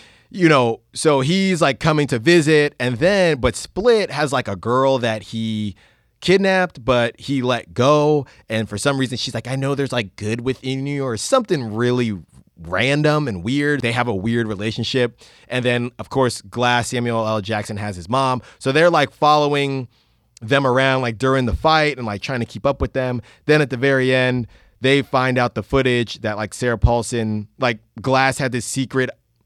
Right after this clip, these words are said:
plan to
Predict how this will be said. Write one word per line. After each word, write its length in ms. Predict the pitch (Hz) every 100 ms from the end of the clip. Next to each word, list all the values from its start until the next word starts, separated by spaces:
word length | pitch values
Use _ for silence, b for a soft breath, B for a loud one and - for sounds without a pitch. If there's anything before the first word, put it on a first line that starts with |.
| _ _ _ _ _ _ _ _
plan 540 | - 127 127 117 107 104 b b -
to 680 | - 123 117 113 110 107